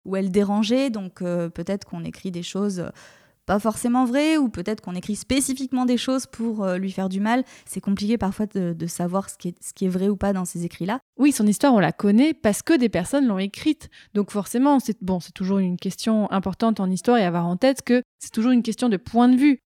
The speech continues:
Speaker 2: La notion de vérité en histoire est très complexe aussi par rapport à ça. Il faut parfois lire entre les lignes.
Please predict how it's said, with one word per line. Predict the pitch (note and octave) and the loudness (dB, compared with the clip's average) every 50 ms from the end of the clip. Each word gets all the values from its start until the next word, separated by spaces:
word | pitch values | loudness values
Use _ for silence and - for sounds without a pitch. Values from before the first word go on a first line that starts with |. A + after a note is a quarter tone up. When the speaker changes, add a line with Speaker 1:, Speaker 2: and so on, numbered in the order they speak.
| _ _ - | _ _ 0
Speaker 2:
La | E3+ F#3 G3+ G#3 | 4 4 6 6
notion | A3+ A#3 - - C4 | 6 4 4 2 0
de | A3+ A3 | 0 0
vérité | G#3 G3+ B3 B3 A#3 A#3+ A3+ A#3 - B3+ B3+ A#3+ - - | 2 4 6 6 6 4 2 0 -2 -2 -2 -2 -4 -4
en | G3+ G3 F#3+ | -2 -2 -2
histoire | F#3 F3+ - - C#4 D4 | -2 0 2 2 4 4
est | C4+ G3+ | 2 0
très | - - - - F#3+ | -2 -4 -6 -6 -4
complexe | - G3 F#3+ - A#3+ B3+ B3 - - | -4 -4 -2 0 0 0 0 -2 -8
aussi | F#3+ - - A#3+ | -8 -6 -6 -4
par | - G#3 F#3 | -2 0 0
rapport | F#3 F3+ - F#3+ F3+ | 0 0 0 0 0
à | G3 G#3 | 0 0
ça. | - C#4 | 0 0
Il | C4 - | -2 -2
faut | - - | -4 -6
parfois | G3+ F#3 - G#3 G3 | -6 -4 -2 0 0
lire | G3 G#3 A#3 B3+ A#3+ | 2 4 4 4 6
entre | G#3+ G#3 - - G#3 | 4 2 2 0 2
les | G3+ G3 G3 | 2 4 4
lignes. | G#3 B3 C#4 | 6 6 4